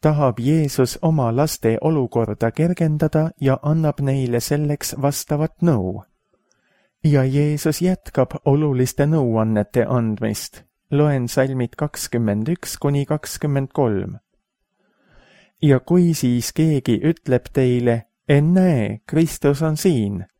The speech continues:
ennäe, seal," ärge uskuge, sest tõuseb valekristusi ja valeprohveteid ja need pakuvad tunnustähti ja imetähti,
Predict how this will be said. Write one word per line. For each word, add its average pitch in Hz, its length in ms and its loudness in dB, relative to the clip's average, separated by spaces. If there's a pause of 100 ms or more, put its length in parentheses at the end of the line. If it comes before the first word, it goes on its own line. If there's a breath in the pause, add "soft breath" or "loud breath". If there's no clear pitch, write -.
(260)
ennäe, 143 760 2
seal," 104 480 2 (680 soft breath)
ärge 151 500 2
uskuge, 156 680 0 (420 soft breath)
sest - 360 2 (120)
tõuseb 156 440 0
valekristusi 143 1080 0
ja 117 260 0
valeprohveteid 143 1080 0 (380 soft breath)
ja 123 160 4
need 156 400 0
pakuvad 117 760 -2
tunnustähti 135 1000 0
ja 120 260 2
imetähti, 160 840 0